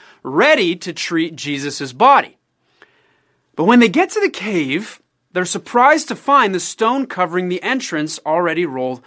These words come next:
away. Confused, they look in the cave and find the cloth lying on the ground, as we're told in the book of John, but no body. Suddenly, two men appear, clothes gleaming like lightning,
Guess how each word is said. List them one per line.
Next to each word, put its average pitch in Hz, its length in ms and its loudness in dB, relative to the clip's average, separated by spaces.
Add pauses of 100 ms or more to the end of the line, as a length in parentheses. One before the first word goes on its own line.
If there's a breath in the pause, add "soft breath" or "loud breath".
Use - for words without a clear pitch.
(220 loud breath)
away. 226 520 2 (840)
Confused, 233 680 4
they 190 100 4
look 233 300 2
in 190 120 0
the 175 80 0
cave 160 340 -4
and 170 120 -6
find 254 280 2
the 196 60 -4
cloth 190 640 2
lying 156 320 -2
on 151 80 -6
the 139 80 -8
ground, 135 400 -4
as 143 200 -4 (260 soft breath)
we're 151 100 -8
told 165 240 2
in 156 40 -6
the 143 60 -2
book 156 200 -4
of 131 80 -12
John, 175 380 4
but 139 200 -8 (420)
no 127 140 -6
body. 233 460 2 (1600)
Suddenly, 208 440 2
two 208 180 -2
men 196 300 2
appear, 170 460 -2
clothes 180 420 -2
gleaming 208 500 0
like 175 400 0
lightning, 156 680 -2